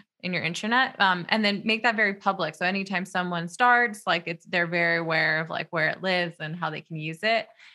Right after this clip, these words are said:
And also, I think one thing to get a habit on is maybe quarterly or yearly, just looking back and seeing if anything's needed to be updated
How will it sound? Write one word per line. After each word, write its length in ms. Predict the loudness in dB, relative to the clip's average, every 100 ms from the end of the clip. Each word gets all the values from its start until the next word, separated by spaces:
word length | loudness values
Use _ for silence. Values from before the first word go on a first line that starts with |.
| _
And 100 | 0
also, 540 | 2 2 2 2 4 2
I 180 | -2 -4
think 220 | -4 -2
one 180 | -2 -2
thing 160 | -6
to 60 | -4
get 120 | -2
a 80 | 0
habit 320 | 0 0 0
on 220 | 0 0
is 80 | -2
maybe 280 | -4 -4 -6
quarterly 520 | -2 0 0 -2 -2
or 80 | -4
yearly, 540 | -4 -4 -2 -2 -2
just 400 | -4 -4 -6 -4
looking 280 | -8 -6 -2
back 300 | 2 2 0
and 100 | -8
seeing 240 | -6 -6
if 120 | -6 -4
anything's 600 | -2 -2 -4 -6 -6 -6
needed 360 | -6 -4 -4 -8
to 60 | -14
be 320 | -8 -8 -8 -20 -20 -14 0
updated 760 | 0 0 0 0 2 0 -2